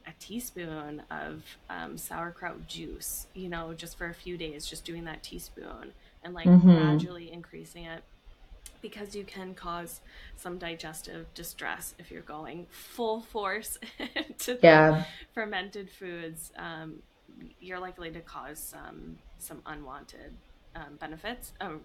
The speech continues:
Speaker 1: unwanted side effects, and, um, and you can even, uh, create, uh, gut issues from having
Speaker 2: Yeah.
Speaker 1: too many probiotics going in at once. Um,
Speaker 2: Yeah.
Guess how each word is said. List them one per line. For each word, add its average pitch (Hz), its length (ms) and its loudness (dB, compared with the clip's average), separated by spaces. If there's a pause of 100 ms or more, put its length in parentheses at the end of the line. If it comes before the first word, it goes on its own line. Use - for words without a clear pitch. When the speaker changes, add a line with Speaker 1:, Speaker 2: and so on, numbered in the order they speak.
(160)
Speaker 1:
unwanted 180 520 -10
side 160 180 -8
effects, 160 480 -12
and, 156 560 -10
um, 156 480 -12 (800)
and 156 260 -10 (180)
you 170 180 -14
can 156 280 -16
even, 156 540 -12 (400)
uh, - 220 -14 (100)
create, 151 580 -10 (460)
uh, 143 260 -12 (180)
gut 160 200 -8
issues - 520 -14
from 160 180 -16
having 180 160 8
Speaker 2:
Yeah. 170 260 12
Speaker 1:
too 170 120 4
many - 160 -10
probiotics 147 800 -10
going - 260 -20
in 50 160 -14
at - 180 -16
once. - 640 -16
Um, - 80 -20 (760)
Speaker 2:
Yeah. 170 460 12